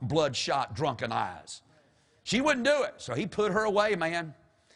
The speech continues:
He got him another woman, and unbeknownst to him, he married the niece of Mordecai. Mordecai had saved her. Her parents had died. He took her in and made her a part of his family.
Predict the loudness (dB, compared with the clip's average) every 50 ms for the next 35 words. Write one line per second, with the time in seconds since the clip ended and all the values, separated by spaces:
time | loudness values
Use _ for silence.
0 | _ _ _ -6 -2 2 2 2 2 2 0 -2 0 0 2 2 0 0 -2 -2
1 | -4 -4 -4 -6 -8 -8 -8 -6 -4 -4 -4 -6 -4 -2 0 0 0 0 -2 -2
2 | -2 0 2 2 2 0 -2 -2 -4 -2 -2 -2 -2 -2 -2 -4 -4 -4 -2 0
3 | 0 2 2 2 0 -2 -4 -6 -8 -12 -14 _ _ _ _ _ _ _ _ _
4 | _ -6 -4 -2 0 0 0 0 0 -2 -2 -4 -4 -4 -2 0 0 2 0 0
5 | -2 -6 -12 _ _ _ _ _ _ _ _ _ -12 -10 -8 -6 -4 -4 -4 -4
6 | -6 -8 -8 -8 -8 -8 -8 -10 -12 -14 -16 _ _ _ _ _ -20 -14 -2 2
7 | 4 4 4 4 4 4 6 6 6 6 4 2 2 2 4 4 2 2 0 -2
8 | -2 -2 -2 -2 -4 -6 -10 -16 -6 -2 0 0 0 0 0 0 2 2 0 -2
9 | -4 -4 -2 0 4 4 4 4 4 2 -2 -4 -4 -4 -4 -4 -4 -4 -2 0
10 | 0 0 0 -2 -4 -6 -2 -2 0 0 0 0 0 0 0 0 -2 -2 -4 -2
11 | -2 0 0 0 0 -2 -4 -4 -4 -4 -4 -6 -6 -8 -8 -8 -10 -14 -18 -20
12 | -20